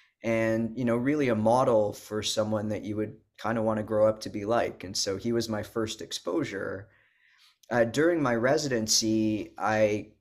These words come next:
came across a couple of patients that I'd looked after that, uh, we had worked up, and we made a diagnosis on, on a general medical ward of a lymphoma or a leukemia, and then we would hand them off to the specialists.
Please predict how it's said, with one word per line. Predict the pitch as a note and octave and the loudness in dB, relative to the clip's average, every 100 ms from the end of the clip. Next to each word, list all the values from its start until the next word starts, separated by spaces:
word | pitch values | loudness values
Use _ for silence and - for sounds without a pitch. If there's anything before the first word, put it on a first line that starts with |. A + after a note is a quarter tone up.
| _ _ - | _ _ -4
came | C#3+ C#3 | -2 0
across | - B2 B2 | 0 0 0
a | A2+ | -2
couple | A#2+ A2+ | -4 -2
of | G#2 - | -4 -2
patients | C#3+ C#3+ - G#2 G2+ | -4 -2 -4 -4 -2
that | - G#2 | 0 0
I'd | G2 | 0
looked | G#2 G2 - | -2 -4 -2
after | B2 B2 - G#2 G2+ G2 | 0 -2 -4 -6 -4 -4
that, | G2+ G2 G2 F2+ - - _ _ _ _ G#2 | 0 2 0 0 -4 -4 _ _ _ _ -4
uh, | G#2 G#2 | -2 -2
we | G#2 | -6
had | G2 | -4
worked | A2+ A#2 - | -2 -2 0
up, | A#2+ A2+ A2+ | 2 2 0
and | G#2 G#2 | -6 -6
we | G#2 | -4
made | G#2+ A2 | 0 0
a | A2 | 0
diagnosis | G#2+ G#2 G2+ G2+ G#2+ G#2+ G2+ G2+ - | 0 -2 -2 -4 -4 -4 -4 -6 -4
on, | G2 G2 G2+ F#2 - | -4 -4 -6 -10 -12
on | G2+ G2+ | -8 -8
a | |
general | G2 G#2+ G#2 G2+ | -4 -4 -2 -2
medical | A#2 C#3 - A2 | 0 -2 -2 -4
ward | G2+ G#2 G#2 G2+ G2 F#2+ - _ _ _ _ | -4 -2 -2 -2 -4 -8 -18 _ _ _ _
of | G#2+ G2 | -8 -2
a | G#2 G2 G2 | 0 0 0
lymphoma | G#2 G2+ - A#2 A2+ A2 G#2 | -4 -8 -2 0 0 0 -2
or | G2+ | -2
a | G2+ | -2
leukemia, | G2+ - - D3 B2+ G#2+ G2 | -4 -6 -4 -2 0 -2 -2
and | G2 | -4
then | G2+ G#2+ | -4 -6
we | G#2 | -6
would | G2+ | -6
hand | G#2 A2 A2 | -4 -2 -2
them | G#2 | -4
off | G#2 G#2 | -8 -10
to | - | -12
the | - | -10
specialists. | - - C#3+ - G2 G2+ - - - | -10 -6 -6 -4 -6 -4 -6 -4 -6